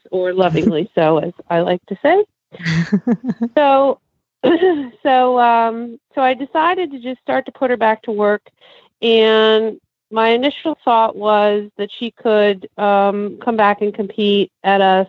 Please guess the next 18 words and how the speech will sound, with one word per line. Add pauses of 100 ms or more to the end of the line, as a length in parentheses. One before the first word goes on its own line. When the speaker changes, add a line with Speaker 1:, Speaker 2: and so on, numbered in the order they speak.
Speaker 1:
somewhat
lower
level
just
to
give
her
something
to
do. (580)
Speaker 2:
Mm-hmm.
Speaker 1:
And, (300)
um, (840)
and
I
was
going (120)
to